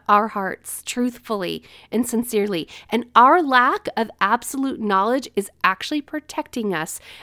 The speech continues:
against the agency that he's given us. Faith is our safety net. It allows us to, to use the atonement. It allows us to use the atonement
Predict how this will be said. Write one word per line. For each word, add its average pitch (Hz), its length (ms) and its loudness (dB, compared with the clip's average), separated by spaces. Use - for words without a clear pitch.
against 226 480 0
the - 160 -8
agency 240 840 2
that 214 260 -4
he's 214 240 -10
given 254 440 0
us. - 480 -10
Faith 320 460 2
is 226 300 4
our 190 140 0
safety - 680 0
net. 165 460 -6
It 240 80 8
allows 247 560 6
us 285 220 2
to, 208 320 0
to 254 260 -2
use 220 440 6
the 240 180 0
atonement. 202 560 -2
It 285 120 6
allows 277 560 4
us 202 220 2
to - 140 -4
use 247 480 0
the 277 200 2
atonement 233 580 -2